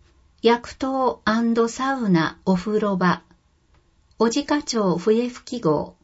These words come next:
問い合わせ、布袋座二〇一九。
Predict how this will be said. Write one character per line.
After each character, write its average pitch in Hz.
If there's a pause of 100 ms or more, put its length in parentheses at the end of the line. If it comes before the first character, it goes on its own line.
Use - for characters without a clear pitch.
(640)
問 269
い 277
合 269
わ 254
せ、 226 (680)
布 254
袋 277
座 254
二 254
〇 262
一 165
九。 196